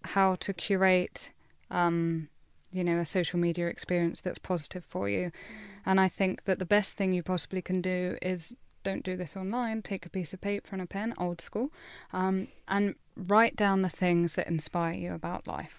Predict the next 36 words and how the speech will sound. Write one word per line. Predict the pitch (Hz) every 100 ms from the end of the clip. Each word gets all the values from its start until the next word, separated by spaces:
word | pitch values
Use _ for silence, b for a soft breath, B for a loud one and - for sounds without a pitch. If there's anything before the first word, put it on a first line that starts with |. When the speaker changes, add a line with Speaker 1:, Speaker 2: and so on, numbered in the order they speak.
| - 180
Speaker 1:
What | 196 -
are | 196
you | 180 185 -
interested | 170 156 160 - -
in? | 160 156 170
What | 185 -
are | 175 170 175
your | 165 160
interests? | - 165 151 - - - - - -
Is | 180
it | 185 - B B B -
a |
specific | - 180 - 175 -
sport | - - 339 311 202 - - -
or | 175 170 - B B B 190
a |
specific | - 190 - 196 - 185
artistic | 185 - 359 - 277 -
movement | 185 165 - 175 165 165
or | - 170 170 -
a | 180
type | - 175 - 196
of | 180 _ _
food | 320 285 240 180
or | 175
travel | - 285 269 - 180 170 165
or, | - 165 160 b b b
you | 180
know, | 175 - -
write | 226 -
all | 190
of | 185
that | 190 -
down. | 175 170 190
And | 214
then | 214